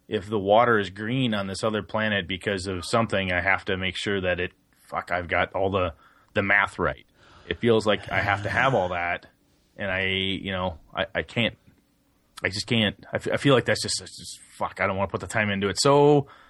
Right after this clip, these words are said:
why is the water green over here? 'Cause it's magic. The elven water is green. Everyone goes, "Oh, yes, elven water is green. That totally makes sense." And everyone just willfully hangs the, you know, the disbelief on the hook. They're fine. Whoop,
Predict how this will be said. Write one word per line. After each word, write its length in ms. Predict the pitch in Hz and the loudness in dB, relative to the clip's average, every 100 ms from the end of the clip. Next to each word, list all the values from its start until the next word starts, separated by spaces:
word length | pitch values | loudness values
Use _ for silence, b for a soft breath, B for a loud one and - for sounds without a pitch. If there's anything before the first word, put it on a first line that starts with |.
| B B - | B B 0
why 140 | 127 | 2
is 60 | 127 | 4
the 80 | |
water 220 | 123 131 135 | 4 4 4
green 200 | 131 160 | -2 -2
over 120 | 185 | -2
here? 100 | 240 | -2
'Cause 240 | - 95 | -6 -10
it's 160 | 135 135 | -8 -2
magic. 680 | 135 170 214 226 165 143 - | 0 2 4 4 4 2 4
The 100 | 135 | 2
elven 360 | 170 170 151 | 2 4 2
water 320 | 123 117 135 170 | 4 2 4 0
is 120 | 165 | -2
green. 600 | - 226 247 233 180 117 | -6 2 6 6 6 6
Everyone 200 | 135 139 | 4 4
goes, 60 | 123 | 6
"Oh, 120 | 131 | 6
yes, 280 | 151 123 90 | 6 2 -2
elven 200 | 101 98 | -6 -4
water 180 | 98 | -4
is 80 | 90 | -2
green. 240 | 107 113 98 | -2 -2 -2
That 120 | 92 | -2
totally 260 | 98 110 | 0 2
makes 200 | 104 101 | 2 0
sense." 280 | 127 107 - B B B - | 2 0 -2 B B B 4
And 100 | 196 | 6
everyone 200 | 202 165 | 6 4
just 120 | 139 - - - - | 0 -10 -16 -20 -4
willfully 460 | 123 139 143 139 | 2 2 4 4
hangs 260 | 120 123 127 | 6 4 4
the, 160 | 127 120 _ - | 0 -4 _ -8
you 120 | 110 | -2
know, 240 | 101 101 98 | 0 0 -2
the 100 | 101 | -4
disbelief 480 | 104 104 101 104 104 | -2 -4 0 0 2
on 140 | 101 | 2
the 80 | 107 | 4
hook. 280 | 101 - - b b b b - | 4 2 -6 b b b b -2
They're 120 | 98 | -2
fine. 380 | 92 98 98 104 156 | 2 4 4 2 2
Whoop, 180 | 269 | 2